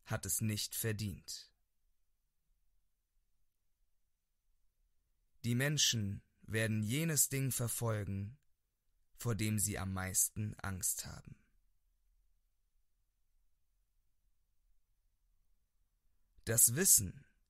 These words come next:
ist Kind der Erfahrung. Wie viel Schönheit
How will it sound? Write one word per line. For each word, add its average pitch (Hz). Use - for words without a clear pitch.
ist -
Kind -
der 104
Erfahrung. 117
Wie 156
viel 147
Schönheit 104